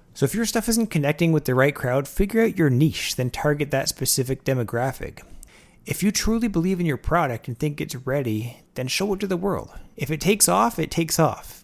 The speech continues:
If it doesn't catch fire, then, like, what can you do to add more heat to the flames?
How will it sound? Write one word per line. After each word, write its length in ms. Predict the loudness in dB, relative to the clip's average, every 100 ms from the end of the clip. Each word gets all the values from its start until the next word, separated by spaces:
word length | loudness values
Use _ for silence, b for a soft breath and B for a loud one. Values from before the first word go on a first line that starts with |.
| -20 -20 -20
If 160 | -8
it 100 | -4
doesn't 280 | 0 2 2
catch 320 | 0 -2 -2
fire, 420 | -2 0 2 0 0
then, 180 | -2
like, 200 | -4 -6
what 160 | -8 -8
can 100 | -4
you 100 | -4
do 240 | 0 2
to 240 | 2 0 -2
add 200 | -2 0
more 200 | -2 -2
heat 320 | -4 -10 -8
to 100 | -10
the 100 | -10
flames? 480 | -8 -6 -6 -8 -12